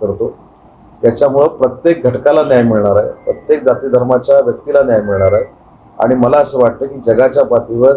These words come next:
केंद्र सरकारनं घेतलेला निर्णय हा ऐतिहासिक निर्णय आहे आणि ह्याची नोंद जागतिक पातळीवर घेतली जाईल याची मला खात्री आहे.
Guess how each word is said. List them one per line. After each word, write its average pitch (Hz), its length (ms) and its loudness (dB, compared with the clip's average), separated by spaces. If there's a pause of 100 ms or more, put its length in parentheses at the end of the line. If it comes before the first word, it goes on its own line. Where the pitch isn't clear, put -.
(100)
केंद्र 120 220 -2
सरकारनं 123 500 -2
घेतलेला 113 360 -2
निर्णय 113 340 -2 (720)
हा 123 80 2 (140)
ऐतिहासिक 151 580 0
निर्णय 117 240 0
आहे 110 160 -2 (520)
आणि 127 140 2
ह्याची 113 340 0
नोंद 123 280 0 (280)
जागतिक 123 400 -4
पातळीवर 123 380 0
घेतली 110 320 -6
जाईल 120 260 0 (460)
याची 110 220 -6
मला 107 160 0 (100)
खात्री 117 220 -8
आहे. 90 120 -8